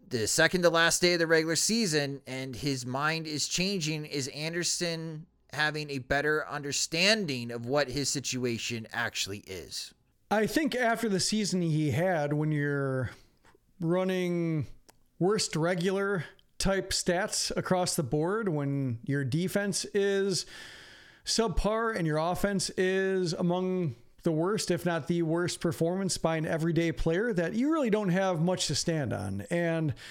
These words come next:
Speaker 2: when it comes to shortstop, second base, like, I guess if you look at, like, Marcus Semien, like,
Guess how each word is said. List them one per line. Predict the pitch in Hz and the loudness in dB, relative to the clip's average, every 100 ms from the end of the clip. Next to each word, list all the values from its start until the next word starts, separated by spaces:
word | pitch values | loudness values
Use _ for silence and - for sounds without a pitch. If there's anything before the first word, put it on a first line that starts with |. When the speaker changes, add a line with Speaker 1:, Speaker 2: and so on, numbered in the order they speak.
| - - - - - - - _ _ _ | -16 -18 -20 -20 -20 -20 -20 _ _ _
Speaker 2:
when | 220 220 | 0 2
it | 202 | 0
comes | - 285 349 302 - | 0 2 2 2 0
to | - 190 165 151 135 120 123 - | 0 2 2 2 2 -2 -4 -4
shortstop, | - 180 - 160 135 | 0 0 0 -2 0
second | 180 156 | -2 0
base, | 143 139 - | 0 0 -2
like, | 151 147 - _ _ _ | -2 -4 -6 _ _ _
I | 175 | -2
guess | 185 285 - | 0 0 2
if | 180 | 2
you | 190 | 2
look | 220 | 2
at, | 202 | 0
like, | 160 | 2
Marcus | 165 190 180 - | 0 0 0 0
Semien, | 202 226 147 131 165 - - - - _ - | 0 0 -2 -2 -4 -6 -18 -20 -20 _ -4
like, | 160 - | -4 -4